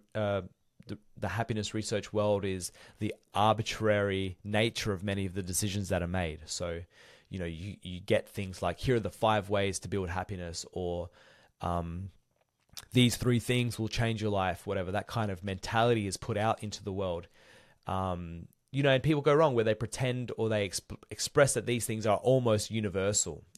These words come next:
And I think Gad has, has sidestepped this, this issue, firstly by never making the claim that this, um, these are universal. I th-, what's the title of the book? It's, um, The Sad Truth. You know, it's his opinion,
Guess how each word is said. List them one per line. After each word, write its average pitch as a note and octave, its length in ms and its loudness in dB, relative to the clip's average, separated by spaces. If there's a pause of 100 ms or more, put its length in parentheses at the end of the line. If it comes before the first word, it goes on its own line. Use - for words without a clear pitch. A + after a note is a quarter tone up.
And G#2 100 -6
I G2 40 -6
think G#2+ 240 -8
Gad A2 240 0
has, G#2 220 -6 (140)
has - 220 -4
sidestepped A2+ 640 0
this, F#2+ 320 -4 (380)
this G2 460 -4
issue, A2+ 460 -2 (280)
firstly C3 320 2
by G#2 140 4
never G2 180 0
making G#2 320 -2
the F#2+ 60 -6
claim G#2+ 360 -4
that F2 140 -8
this, - 400 -6 (440)
um, F2 340 -6
these G#2 180 -2
are F#2 40 -2
universal. G2 680 0
I F2+ 80 2
th-, - 200 -10
what's G#2 220 -10
the F#2+ 80 -18
title F#2+ 320 -6
of E2+ 80 -12
the F2 60 -12
book? G2+ 240 -14
It's, - 260 -14
um, E2 320 -8 (760)
The G#2+ 100 -4
Sad A2+ 420 6
Truth. C3 360 0
You A2+ 60 -2
know, G#2+ 80 0
it's G2+ 180 0
his A#2 420 -4
opinion, B2 500 -4